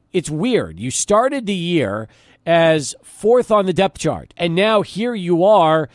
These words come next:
essentially this week, taking the snaps during the bye week as the number one because of all the rash of injuries we've had a chance to see. I guess it just goes to show you that you always have to be ready at all times because you just never know what's gonna happen during a season.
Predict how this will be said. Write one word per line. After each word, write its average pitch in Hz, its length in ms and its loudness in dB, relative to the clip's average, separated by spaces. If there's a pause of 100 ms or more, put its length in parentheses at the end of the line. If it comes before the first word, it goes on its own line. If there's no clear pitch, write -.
(220)
essentially 190 540 -2
this 196 260 2
week, 170 440 -4 (240)
taking 196 340 -4
the 170 80 -4
snaps 190 560 -4
during 185 220 -2
the 143 80 -2
bye 185 240 0
week 175 240 0
as 139 100 -4
the 135 80 -8
number 165 300 -2
one 170 520 0 (280)
because 180 520 0
of 160 180 -4
all 190 280 4
the 175 80 -2
rash 175 380 2
of 127 80 -4
injuries 151 520 -2
we've 139 140 -2
had 143 180 0
a 131 60 -6
chance 139 380 -6
to 131 100 -10
see. 104 340 -8 (300)
I 160 80 -4
guess 233 220 2
it 202 60 -10
just 208 200 -2
goes 220 240 0
to 185 100 -8
show 202 280 0
you 190 220 -4
that 170 200 0
you 170 120 0
always 208 440 2
have 208 220 -2
to 214 100 -10
be 214 140 -6
ready 160 420 0
at 139 100 -4
all 170 220 2
times 151 480 -2
because 127 300 -8
you 151 100 -2
just 165 300 -4
never 160 240 -2
know 143 160 2
what's 127 260 -2
gonna 143 160 -6
happen 127 340 -4
during 110 220 -8
a 95 40 -10
season. 80 380 -12